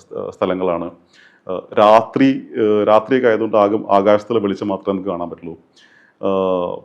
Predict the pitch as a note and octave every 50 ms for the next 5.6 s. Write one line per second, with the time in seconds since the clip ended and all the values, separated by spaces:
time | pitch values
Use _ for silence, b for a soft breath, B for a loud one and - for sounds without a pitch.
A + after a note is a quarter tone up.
0 | _ - A#2+ B2+ C3+ C#3 C3 - - - A2+ A#2 B2+ B2+ - - A2 A2 A#2 G#2
1 | B2 A#2+ A#2 A2 G#2+ G2+ G2 A#2 A#2 A2 G#2+ G2+ G2 - - G#2 G2+ G2 G#2 G#2+
2 | G#2 G2+ F#2+ F#2 F#2+ - - G#2 G2 G2 F#2+ F#2+ G2+ G#2 A2+ A2+ A#2 A#2+ A2+ A#2
3 | - - - F#2+ F#2+ F#2 F#2 - - G2+ G2 G2 G#2+ G#2 G2 - G#2 G2 G2 F#2+
4 | - F#2 F2+ F2 F2 E2+ _ _ - F#2+ F2+ E2+ - F#2 F2 E2+ D#2+ D#2+ - G2+
5 | G#2+ G#2+ A#2+ A#2+ B2 - C3+ A#2 A#2 B2 C3